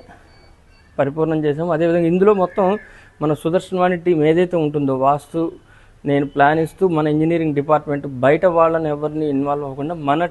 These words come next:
టీంతోనే మనం మొత్తం డిజైన్ చేసుకొని పరిపూర్ణంగా కంప్లీట్ చేసుకున్న పశ్చిమ సింహద్వారంగా ఉండేటువంటి ప్రాజెక్ట్ కంప్లీట్ అయింది. ఇట్లాంటి చాలా ప్రాజెక్ట్స్ నడుస్తూ ఉంటాయి. కాబట్టి ఎవరైనా కానీ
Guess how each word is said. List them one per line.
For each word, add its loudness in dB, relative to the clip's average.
టీంతోనే -4
మనం -8
మొత్తం -12
డిజైన్ -6
చేసుకొని -6
పరిపూర్ణంగా 0
కంప్లీట్ -4
చేసుకున్న -8
పశ్చిమ 0
సింహద్వారంగా 0
ఉండేటువంటి -4
ప్రాజెక్ట్ -2
కంప్లీట్ -4
అయింది. -2
ఇట్లాంటి 2
చాలా 6
ప్రాజెక్ట్స్ 2
నడుస్తూ -2
ఉంటాయి. 0
కాబట్టి 6
ఎవరైనా 6
కానీ 6